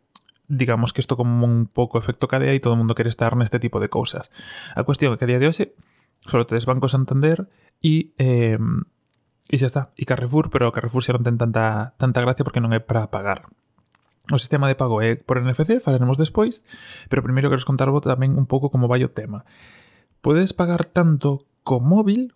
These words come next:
o sea, con un iPhone, sempre que teña N F C, é dicir, que sexa iPhone seis ou iPhone seis, se non me equivoco, sí, eh, ou superior, e con un Apple Watch.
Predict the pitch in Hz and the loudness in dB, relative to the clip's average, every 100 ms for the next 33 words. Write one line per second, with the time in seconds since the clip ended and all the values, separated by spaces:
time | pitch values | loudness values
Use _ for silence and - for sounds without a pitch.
0 | - - 120 113 117 139 139 - 107 120 | -8 -6 -4 -2 0 2 2 0 -4 -2
1 | - 131 131 123 120 123 147 - 185 147 | 0 0 2 2 2 2 0 2 2 2
2 | - 127 - - 123 127 123 123 120 - | 0 -2 -2 -4 -2 0 0 -2 -4 -2
3 | 120 120 127 - - 165 170 - 123 120 | 0 0 -2 -4 0 0 0 -4 -4 -2
4 | 123 123 120 123 120 120 - - 151 139 | -2 -4 -4 -2 0 -2 -4 -4 -2 -2
5 | 135 123 127 131 123 165 - - - - | -2 0 0 -2 -2 -2 -4 -14 -20 -20
6 | - - 131 120 120 - - 113 123 - | -10 -2 2 2 0 -2 -4 -2 -4 -4
7 | - 214 269 277 - _ _ _ - 190 | 0 2 2 -2 -16 _ _ _ 0 2
8 | 175 156 143 131 95 - - - | 4 2 2 0 -2 -2 -4 -8